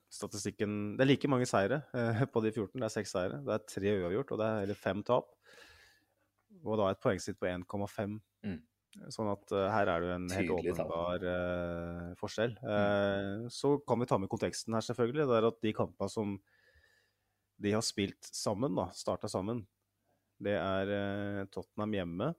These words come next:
Speaker 1: som er tre, som vi vant, Everton borte, som vi tapte, Southampton hjemme, West Ham hjemme og Leeds borte, Norwich, eh, borte, det er kampen vi vant.
Speaker 2: Mm.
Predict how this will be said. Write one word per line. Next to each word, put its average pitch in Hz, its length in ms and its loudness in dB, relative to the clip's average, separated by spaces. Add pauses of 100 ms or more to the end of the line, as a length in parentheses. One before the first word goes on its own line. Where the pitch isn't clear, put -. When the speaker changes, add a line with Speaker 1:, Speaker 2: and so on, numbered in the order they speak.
(720)
Speaker 1:
som 110 320 -6
er 95 180 2
tre, 92 300 0
som 104 140 -6
vi 95 80 -2
vant, 110 220 0 (120)
Everton 95 320 -6
borte, 120 440 -2
som 123 120 -8
vi 117 40 -4
tapte, 123 420 -4
Southampton 110 720 -2
hjemme, 113 420 0 (1000)
West 101 240 -2
Ham 110 140 4
hjemme 110 360 0 (140)
og 107 100 0
Leeds 104 480 -2
borte, 143 380 -2 (840)
Norwich, 104 500 -2 (120)
eh, - 280 -20 (240)
borte, 151 460 0
det 107 80 0
er 101 140 2
kampen 98 300 -6
vi 98 60 -2
vant. 113 340 -2 (100)
Speaker 2:
Mm. 90 140 -12